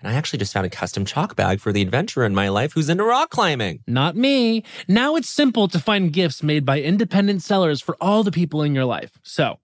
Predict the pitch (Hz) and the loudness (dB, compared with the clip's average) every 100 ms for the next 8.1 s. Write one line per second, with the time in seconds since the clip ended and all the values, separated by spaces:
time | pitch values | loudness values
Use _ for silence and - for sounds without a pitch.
0 | _ 143 151 160 160 139 123 139 - 190 | _ -2 0 2 2 0 0 -2 -2 -2
1 | 190 190 180 220 - 143 143 139 113 110 | 0 0 0 -4 -4 -2 0 -2 -6 -4
2 | 107 147 147 190 254 143 123 120 113 110 | 0 0 0 2 2 2 0 0 0 -2
3 | 107 107 139 - - - - 247 277 240 | -2 -2 -4 -6 -20 -10 -2 2 2 0
4 | 294 370 - 160 - 127 127 117 127 104 | -2 0 0 -2 0 -2 -2 -2 -2 -2
5 | 95 - 330 175 127 107 101 87 92 92 | -4 -2 0 0 0 0 -2 -4 -6 -6
6 | 73 82 - - _ _ - 214 - 127 | -6 -6 -8 -12 _ _ 0 0 0 2
7 | 127 123 123 120 110 123 - 90 73 73 | 4 4 2 0 -2 -4 -4 -8 -8 -10